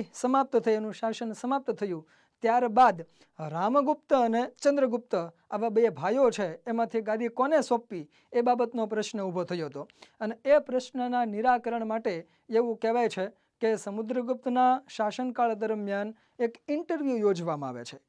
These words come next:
ઇન્ટરવ્યૂ બોલે તો એ સમયે એવું કહેવાતું કે જ્યારે બે પુત્રો ગાદી માટે લાયક હોય,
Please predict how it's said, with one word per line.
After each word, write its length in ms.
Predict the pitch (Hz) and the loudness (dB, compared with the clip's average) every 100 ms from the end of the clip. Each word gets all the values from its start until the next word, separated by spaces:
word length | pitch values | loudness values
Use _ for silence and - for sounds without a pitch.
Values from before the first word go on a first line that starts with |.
| - | -6
ઇન્ટરવ્યૂ 440 | 247 247 247 247 233 | -2 2 0 2 0
બોલે 180 | 233 226 | 0 0
તો 240 | 240 247 - | 0 -2 0
એ 160 | 240 | -2
સમયે 360 | 233 214 214 214 | -2 -6 -6 -4
એવું 200 | 233 269 214 | -2 -2 0
કહેવાતું 460 | 196 180 170 240 - _ _ _ | 2 2 0 -2 -4 _ _ _
કે 120 | 220 226 233 - | 0 2 0 -6
જ્યારે 280 | 156 196 233 220 180 | -4 -2 0 -2 4
બે 220 | 240 277 277 | 6 6 4
પુત્રો 340 | 247 - 208 131 - - | -6 -2 -2 -2 -8 -8
ગાદી 320 | 196 208 269 | 0 0 0
માટે 300 | 247 233 233 | -2 -2 -2
લાયક 400 | 196 196 247 247 | 0 4 4 2
હોય, 200 | 175 127 | -8 -10